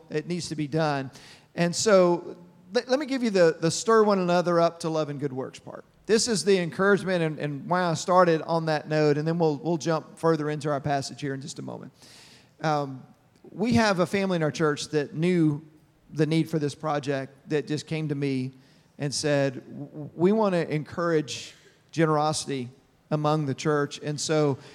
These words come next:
if we need about five hundred thousand dollars, we're gonna start that with a two hundred thousand dollar gift." So we have a really good running start already, and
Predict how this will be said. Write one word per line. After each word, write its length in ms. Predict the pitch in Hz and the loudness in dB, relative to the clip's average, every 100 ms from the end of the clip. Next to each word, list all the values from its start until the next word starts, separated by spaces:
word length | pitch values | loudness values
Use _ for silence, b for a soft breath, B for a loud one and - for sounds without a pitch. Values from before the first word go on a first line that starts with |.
| B - | B -8
if 180 | 139 | -4
we 100 | 185 | -2
need 180 | 190 185 | 2 2
about 460 | 165 160 156 - - | 2 2 2 -2 0
five 160 | 165 | 0
hundred 180 | 160 151 | 0 0
thousand 340 | 160 165 147 156 | 0 0 0 2
dollars, 500 | 151 151 147 131 - | 2 4 2 -2 -6
we're 140 | 165 | -4
gonna 180 | 160 156 | -2 -4
start 320 | - 156 151 156 | -4 -2 -2 0
that 200 | 147 131 | -2 -2
with 100 | 131 | -6
a 40 | |
two 160 | - 147 | -4 -6
hundred 200 | 131 123 | -6 -6
thousand 300 | 127 120 117 | -8 -8 -10
dollar 220 | 120 113 | -10 -10
gift." 240 | 104 - - _ b b b b | -12 -14 -16 _ b b b b
So 340 | - 156 147 - | -4 -2 -2 -2
we 140 | 165 | 2
have 180 | 202 185 | 4 4
a 80 | 156 | 4
really 300 | 147 180 175 | 4 4 4
good 240 | 147 170 | 2 0
running 340 | 143 160 165 147 | 0 -4 -4 -8
start 480 | - 151 156 160 - | -8 -2 0 -2 -2
already, 540 | 151 143 147 175 247 - - b b b b _ 151 | -2 0 0 0 -2 -6 -20 b b b b _ -2
and 440 | 160 156 151 | 2 2 -2